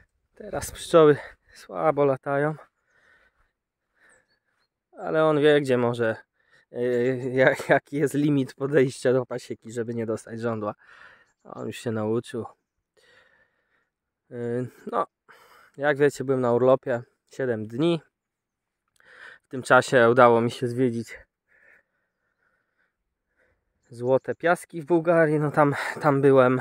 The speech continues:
e, tak jak miałem wykupioną, e, wykupiony urlop. W międzyczasie udało mi się pojechać, e, autokarem do Turcji, do Stambułu na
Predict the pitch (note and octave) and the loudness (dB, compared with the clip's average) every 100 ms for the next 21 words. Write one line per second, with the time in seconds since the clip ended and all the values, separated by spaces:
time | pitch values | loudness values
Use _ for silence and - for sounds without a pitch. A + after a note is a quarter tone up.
0 | - - B2+ C3 B2+ A#2+ C#3 C3 B2+ - | -4 -8 -8 -4 -4 -4 -2 -2 -2 -8
1 | - C3+ B2+ A#2+ A#2 A2+ - B2 A#2 A#2 | -8 -4 -2 -2 -4 -8 -6 -4 -4 -8
2 | - C#3+ B2 A#2+ F3 F#3 F3+ F3+ _ _ | -6 -4 -2 2 4 4 2 2 _ _
3 | _ _ _ _ _ _ _ C#3 C3+ C3 | _ _ _ _ _ _ _ -4 -2 -2
4 | B2 C3+ C3 C3 B2+ B2+ B2 B2+ - A#2+ | 4 4 6 4 8 8 8 4 0 -4
5 | - _ _ _ _ _ _ _ - - | -4 _ _ _ _ _ _ _ -20 -20
6 | - - - - _ _ - D3 D3 C3 | -12 -10 -12 -18 _ _ 0 6 6 8
7 | C3+ - - D3 C3+ C3 B2 C3 C3+ C3 | 6 4 -4 2 4 6 4 4 2 -2
8 | - C3 B2+ A#2+ B2 - - _ _ _ | 0 6 6 6 0 -10 -16 _ _ _
9 | _ _ _ C3 C3+ A2+ A2 - _ _ | _ _ _ 2 4 4 2 -6 _ _
10 | _ _ _ _ F3 F3+ - F3 D3+ B2+ | _ _ _ _ -2 -2 2 0 2 0
11 | - A2+ B2+ F3 E3 D3+ C3 B2 C3 | 0 0 6 6 6 4 4 4 2